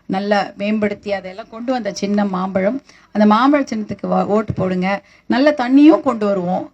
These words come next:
ஏன்னா அதற்கான போராட்டங்களை ஒரு பதினஞ்சு வருஷமா நம்ம தான் செஞ்சுட்டு இருக்கிறோம். கண்டிப்பா தண்ணியை இன்னும் ஒரு, இந்த, இந்த கண்டிப்பா கொண்டு வந்து விடுவோன்ற நம்பிக்கை எனக்கு இருக்கு.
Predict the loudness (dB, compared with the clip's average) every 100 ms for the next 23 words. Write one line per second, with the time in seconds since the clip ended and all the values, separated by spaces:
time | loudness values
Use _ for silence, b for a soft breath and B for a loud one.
0 | -8 -4 -2 -2 -4 -4 -2 0 0 0
1 | -2 -2 -4 -6 -6 -6 -8 -6 -6 -6
2 | -6 -10 -10 -8 -8 -6 -6 -6 -14 -16
3 | -16 -18 -14 -16 -16 b b -6 -4 -4
4 | -4 -6 -4 -4 -4 -4 -8 -10 -10 -10
5 | -8 -8 -10 -12 b b 0 0 0 -8
6 | -8 -6 -8 -16 -20 _ _ _ -4 0
7 | -2 0 0 2 4 2 0 0 0 0
8 | -4 -2 -2 -2 -4 -4 -8 -10 -10 -12